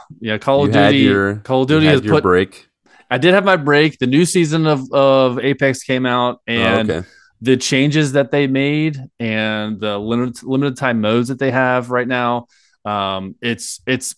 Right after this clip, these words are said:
Speaker 1: it's fun. It's fun again, and
Speaker 2: Yeah.
Speaker 1: um, yeah. So I'm really enjoying it. Um, I'm probably gonna play after we record tonight. Um,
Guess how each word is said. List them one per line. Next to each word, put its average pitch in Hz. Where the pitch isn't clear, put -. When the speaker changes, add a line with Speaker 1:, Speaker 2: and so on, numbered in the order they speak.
Speaker 1:
it's 120
fun. 92
It's -
fun 107
again, 92
and 101
Speaker 2:
Yeah. 95
Speaker 1:
um, 98
yeah. 107
So 107
I'm 117
really 131
enjoying 113
it. 110
Um, 98
I'm 98
probably 104
gonna 101
play 107
after 104
we 101
record 101
tonight. 113
Um, 87